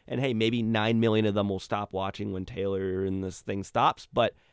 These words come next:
hey, if you get one million new fans, they're like, "Oh, I, you know, I kinda like this football thing," right? Bringing new fans into the sport is always a really good thing to, to grow the game. And so I think that, um, I think only good things will come from this, even if they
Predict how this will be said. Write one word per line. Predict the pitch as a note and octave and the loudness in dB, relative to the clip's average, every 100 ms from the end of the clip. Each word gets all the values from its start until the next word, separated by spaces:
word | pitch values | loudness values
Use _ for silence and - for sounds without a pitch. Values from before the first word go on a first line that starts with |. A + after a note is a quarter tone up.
| _ | _
hey, | B2+ A#2 | -2 0
if | G2 G2+ | 0 -2
you | A2+ A2+ | -4 0
get | B2+ - | 0 0
one | F#2+ F#2 A2+ G#2+ | -2 0 2 2
million | G#2 G#2+ G#2+ G2+ | 2 2 2 0
new | G#2+ | -2
fans, | - G#2 G#2 | -4 -6 -6
they're | F#2+ | -6
like, | G2 F#2 | -8 -4
"Oh, | A3+ F#3+ | -4 -4
I, | F#2 | -6
you | G2 | -2
know, | G#2+ | -2
I | G2 | -2
kinda | - A#2 | -4 -6
like | F#2+ C3 | -4 -4
this | - A2 | -4 -4
football | - A#2 G2+ F2+ | -2 -2 0 0
thing," | - G2 | -2 -4
right? | F#2+ A#2 - _ _ | -2 -4 -6 _ _
Bringing | D#3 D3 B2 | -2 0 2
new | B2+ B2 | 0 0
fans | B2+ B2 A2+ | 0 -2 -2
into | A#2+ A2+ | -2 -4
the | G2+ | -4
sport | - A#2 A2 | -4 -2 -2
is | F2 | -2
always | - G#2+ A2 | 0 4 4
a | G2 | 2
really | F#2+ G#2 G2 | -2 0 0
good | F#2+ F#2 | -2 -4
thing | G2+ G2 | -4 -4
to, | F2+ | -6
to | - | -8
grow | F#2 G2 | -4 -2
the | F#2 F2+ | -2 -2
game. | F2+ F2 | -4 -6
And | E2+ | -8
so | E2 F2+ | -6 -6
I | F2+ | -6
think | F#2+ F#2 - | -8 -8 -6
that, | F2 | -6
um, | E2+ E2+ E2+ - _ _ _ | -4 -6 -8 -10 _ _ _
I | - | -2
think | A#2+ B2 | 0 2
only | A#2 B2 | 2 2
good | A2 G#2 G2 | 4 2 2
things | G2 F#2 | 0 -2
will | F2 | -4
come | F2+ F2 | -6 -6
from | F2 E2 | -6 -8
this, | E2+ | -6
even | G#2+ G2 | -4 -2
if | F#2+ - | -4 -2
they | F#2+ | -4